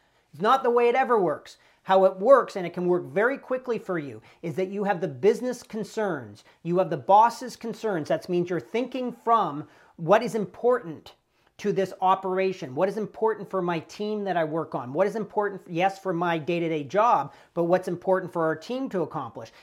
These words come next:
And how is that connected to the larger objectives of the enterprise? And, and, and if I was the boss, whoever the boss is, if I was running the show, what is it that I would be concerned about? What is it I'd be thinking about? What is it that would keep me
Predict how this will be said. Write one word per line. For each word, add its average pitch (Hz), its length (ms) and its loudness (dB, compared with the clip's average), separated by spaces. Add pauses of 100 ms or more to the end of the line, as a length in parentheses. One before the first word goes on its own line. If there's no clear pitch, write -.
And 156 120 -6
how 196 180 0
is 190 80 -4
that 185 180 -2
connected 175 400 -8
to - 60 -20
the 170 120 -4
larger 190 480 2
objectives 190 560 -2
of 185 100 -4
the 190 140 -2
enterprise? 175 640 -6 (300)
And, 175 220 -6 (220)
and, 180 300 -4 (100)
and 185 120 -4
if - 100 -8
I 214 180 2
was 233 240 -2
the - 80 -6
boss, 156 680 2
whoever 180 280 0
the 165 80 -4
boss 165 380 4
is, 147 360 -14 (420)
if 180 280 -4
I 208 100 4
was 208 200 -2
running 208 480 0
the 185 80 -2
show, 170 640 -2 (300)
what 175 520 2
is 226 180 -2
it 233 160 -2
that 196 100 2
I 190 160 2
would 202 220 0
be 190 140 -6
concerned 226 520 -6
about? 135 280 -6
What 190 160 2
is 226 140 -2
it 214 100 0
I'd 196 160 4
be 190 100 -6
thinking 240 420 -8
about? 139 300 -8
What 185 180 0
is 233 140 -6
it 220 100 -8
that 208 120 -4
would 180 120 -6
keep 202 220 -14
me 185 160 -8